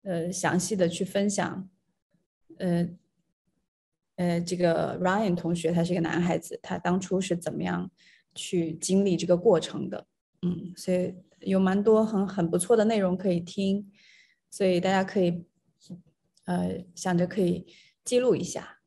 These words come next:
有一些重点。那我们马上就要开始咯。嗯，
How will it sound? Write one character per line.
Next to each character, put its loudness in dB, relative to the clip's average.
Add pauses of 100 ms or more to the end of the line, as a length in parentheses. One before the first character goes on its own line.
(160)
有 -2
一 2
些 0
重 -2
点。 -12 (1800)
那 2
我 6
们 0
马 0
上 0
就 4
要 4
开 -4
始 -4
咯。 -2 (300)
嗯， 0